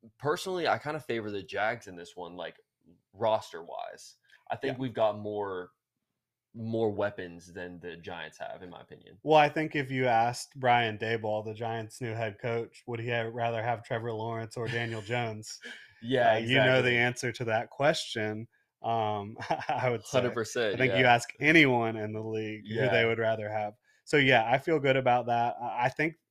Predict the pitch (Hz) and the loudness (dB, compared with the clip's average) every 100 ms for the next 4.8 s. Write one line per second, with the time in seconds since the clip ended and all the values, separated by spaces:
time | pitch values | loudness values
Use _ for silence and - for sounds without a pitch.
0 | _ _ _ - 147 156 165 139 143 139 | _ _ _ 4 6 6 4 2 -2 0
1 | 147 143 151 147 143 147 143 117 123 123 | 4 4 4 2 0 -2 -4 -2 -2 -2
2 | 110 113 127 127 - 127 120 113 110 107 | 0 0 0 -2 -6 -4 -4 -4 -6 -6
3 | 110 110 117 107 110 110 101 107 107 107 | -6 -4 -6 -6 -8 -8 -10 -6 -4 -2
4 | 104 104 _ _ _ - 147 - | -4 -8 _ _ _ -4 -4 -4